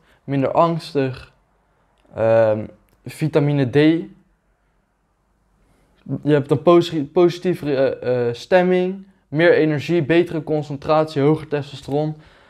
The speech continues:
Eh, van alles en nog wat. Hetgene wat je nu, eh, gewoon, wat ik het belangrijkste vind, is zoveel mensen hebben,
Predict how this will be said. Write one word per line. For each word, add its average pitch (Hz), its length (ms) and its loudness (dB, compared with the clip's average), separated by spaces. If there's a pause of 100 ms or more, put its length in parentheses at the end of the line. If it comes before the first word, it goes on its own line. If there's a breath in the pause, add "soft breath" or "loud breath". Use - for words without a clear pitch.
(200 soft breath)
Eh, 131 320 4
van 175 240 2
alles 180 220 6
en 165 100 2
nog 180 180 0
wat. 180 280 -2 (1160 soft breath)
Hetgene 185 360 2
wat 180 200 2
je 165 60 -6
nu, 180 300 0
eh, 139 460 -2 (380)
gewoon, 143 360 -6 (140)
wat 147 180 -4
ik 139 60 -6
het 135 120 0
belangrijkste 151 520 0
vind, 147 240 -4
is 120 260 -10 (1400)
zoveel 156 600 0
mensen 143 320 -4
hebben, 127 180 -6